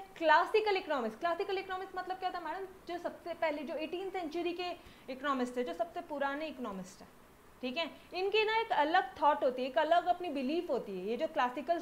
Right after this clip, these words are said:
school of economics रहते हैं, ठीक है, इनकी ना एक अपनी thought होती है, अपनी belief होती है। ये नियो क्लासिकल क्या होता है madam?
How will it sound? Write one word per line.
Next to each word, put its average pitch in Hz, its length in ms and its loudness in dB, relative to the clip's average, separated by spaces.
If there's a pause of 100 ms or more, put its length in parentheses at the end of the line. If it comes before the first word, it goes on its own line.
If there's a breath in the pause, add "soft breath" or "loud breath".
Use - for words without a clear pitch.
school 381 380 2
of 381 120 8
economics 311 480 -2
रहते 233 220 0
हैं, 220 240 -4 (460 soft breath)
ठीक 294 120 -8
है, 370 80 0
इनकी 349 220 -4
ना 392 100 -2
एक 381 140 -2
अपनी 339 320 0 (100)
thought 277 180 4
होती 262 180 -2
है, 330 60 2
अपनी 349 280 -2
belief 254 340 -2
होती 196 180 -8
है। 214 80 -8
ये 370 140 2
नियो 381 240 2
क्लासिकल 392 440 4
क्या 381 140 4
होता 381 140 4
है 370 60 -2
madam? 370 200 0